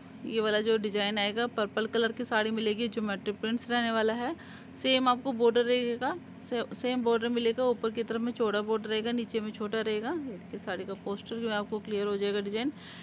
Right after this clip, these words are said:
एक color आपको जो है baby pink color मिल जाएगा, ये भी साड़ी बहुत सुंदर दी हुई है, baby pink color में Flower pattern के design में साड़ी मिल जाएगी। Same material रहेगा,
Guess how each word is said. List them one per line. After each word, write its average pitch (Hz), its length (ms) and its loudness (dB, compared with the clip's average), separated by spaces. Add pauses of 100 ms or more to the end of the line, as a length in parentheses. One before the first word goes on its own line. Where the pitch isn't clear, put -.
(140)
एक 247 180 4
color 269 260 4
आपको 247 260 2
जो 247 100 0
है 254 120 0
baby 208 300 2
pink 233 280 -4
color 247 200 4
मिल 240 200 0
जाएगा, 233 280 4
ये 226 180 2
भी 202 100 -2
साड़ी 208 260 0
बहुत 214 300 -4
सुंदर 226 240 0
दी 220 160 -2
हुई 220 160 4
है, 247 240 -2
baby 196 220 -2
pink 208 300 -6
color 208 220 2
में 269 220 -4 (1900)
Flower 226 240 8
pattern 240 300 0
के 247 100 0
design 226 280 2
में 233 80 -2
साड़ी 226 260 2
मिल 233 200 -2
जाएगी। 233 340 2
Same 240 380 0
material 220 340 0
रहेगा, 220 420 0